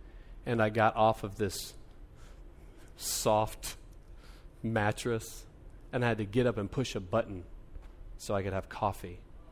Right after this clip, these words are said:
See how terrible it is? This is the worst, this is the worst it's ever been. And, uh, or we'll say, "Man, look how, look how, look how much sin is rampant."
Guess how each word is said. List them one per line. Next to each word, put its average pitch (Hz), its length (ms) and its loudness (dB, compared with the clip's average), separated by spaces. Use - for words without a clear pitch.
See 151 240 4
how 165 180 6
terrible 131 580 6
it 160 60 6
is? 180 500 0
This 170 160 4
is 147 140 2
the 127 100 8
worst, 127 500 4
this 147 180 4
is 139 100 -4
the 123 80 2
worst 123 220 2
it's 120 140 0
ever 131 160 4
been. 135 380 2
And, 151 160 12
uh, 156 180 12
or 165 180 12
we'll 160 160 10
say, 147 280 10
"Man, 131 340 4
look 165 240 10
how, 151 320 12
look 165 220 8
how, 156 380 10
look 160 140 8
how 185 80 8
much 147 180 8
sin 143 580 6
is 117 180 4
rampant." 113 500 4